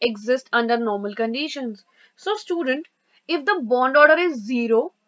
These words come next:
the particular species will not exist. So let's calculate the bond order.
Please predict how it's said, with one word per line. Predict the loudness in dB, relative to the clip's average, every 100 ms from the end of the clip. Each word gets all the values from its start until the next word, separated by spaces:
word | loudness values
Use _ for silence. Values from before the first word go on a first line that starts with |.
| _ _
the | 0 4 4 4
particular | 2 2 0 -2
species | -2 -8 -6 -8 -8 -6
will | -6
not | -4 -4 -6 -6
exist. | -8 -8 -10 -10 -10 _ _ -20
So | -6 -4 -4 -10
let's | -4 -4
calculate | 0 0 2 0 2
the |
bond | 0 -2 -2 0
order. | 0 0